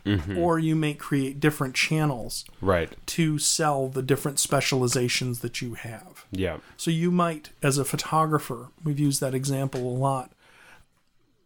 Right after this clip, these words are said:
Speaker 2: you might have a wedding website.
Speaker 1: Uh-huh.
Speaker 2: That's all it does. You might have a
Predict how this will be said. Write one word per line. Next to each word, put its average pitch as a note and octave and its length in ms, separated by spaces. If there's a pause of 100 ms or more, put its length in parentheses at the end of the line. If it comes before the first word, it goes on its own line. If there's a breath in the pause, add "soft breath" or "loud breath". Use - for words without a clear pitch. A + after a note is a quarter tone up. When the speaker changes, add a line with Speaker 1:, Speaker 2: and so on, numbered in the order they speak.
(320)
Speaker 2:
you E3+ 120
might D#3+ 200
have D#3+ 220
a D#3+ 100
wedding D3+ 540
website. - 580
Speaker 1:
Uh-huh. F#2+ 380
Speaker 2:
That's D3+ 200
all D3+ 200
it C#3 120
does. C#3 440
You E3 100
might E3 180
have E3 160
a C#3 160